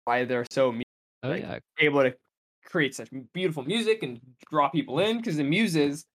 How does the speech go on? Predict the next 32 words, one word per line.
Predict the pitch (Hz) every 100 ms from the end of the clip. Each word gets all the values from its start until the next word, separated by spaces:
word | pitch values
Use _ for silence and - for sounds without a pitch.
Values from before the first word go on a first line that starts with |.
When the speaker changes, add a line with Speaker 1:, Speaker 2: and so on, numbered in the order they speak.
| _ _ _ -
Speaker 1:
were | 151
the | 147
gods | 147 143 139 135 - -
of | 135 127 123 - -
music | 143 170 175 165 156 147 -
and | 127 107 90 101 _ _ _ _ -
also | 127 151 117 - -
art | 160 170 - 139
and | 131
things | 165 147
like | 131 131
that. | 135 139 190 _ _
So | 180
that | 226
kinda | 226 180
makes | 170 165
sense. | 185 285 - _ _ _ _ _ _ _ _ -
But | 143
I | 143 151 156 156 151 147 139 107 - _ _ -
am | 147
always, | 143 147 143 -
I'm | 139
still | - - 156
very | 135 139 139
confused | 131 - 131 135
as | 139 -
to |
why | 123 127 127
they're | 123 123
always | 123 123 120
given | 127 120 123 120 _ _ _ _ _
the | 135 127 117